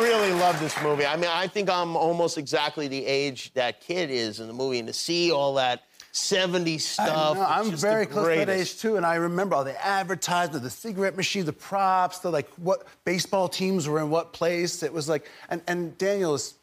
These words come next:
Speaker 2: spectacular.
Speaker 1: So
Speaker 2: You should discover
Speaker 1: Daniel
Speaker 2: more actors, 'cause he's amazing.
Speaker 1: Daniel, I think, made a mockery of acting in general because this kid comes out of nowhere.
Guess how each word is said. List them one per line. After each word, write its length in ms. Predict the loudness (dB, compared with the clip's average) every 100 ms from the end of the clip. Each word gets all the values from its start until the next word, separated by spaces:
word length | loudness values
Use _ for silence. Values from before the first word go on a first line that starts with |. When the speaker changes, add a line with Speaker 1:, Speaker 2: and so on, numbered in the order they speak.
| _ _ _ _
Speaker 2:
spectacular. 580 | -6 -2 0 -2 -4 0
Speaker 1:
So 100 | 0
Speaker 2:
You 40 |
should 80 | 2
discover 220 | 2 4 2
Speaker 1:
Daniel 200 | 2 2
Speaker 2:
more 140 | 2
actors, 320 | 2 0 -8
'cause 160 | -6 -4
he's 160 | -2 -2
amazing. 540 | -2 -2 -2 -6 -4
Speaker 1:
Daniel, 580 | 0 2 2 2 4 2 2
I 120 | 0
think, 260 | 0 0 2
made 180 | 2
a 40 | 0
mockery 520 | 2 2 2 0 0
of 140 | 0 0
acting 400 | -2 -2 -2 -2
in 120 | -2
general 440 | 0 0 2 2 2
because 680 | -4 -2 0 2 2 -2
this 160 | -4 -6
kid 260 | -2 -4
comes 240 | 0 -4 0
out 180 | 0 0
of 100 | 0
nowhere. 520 | 0 0 0 0 -2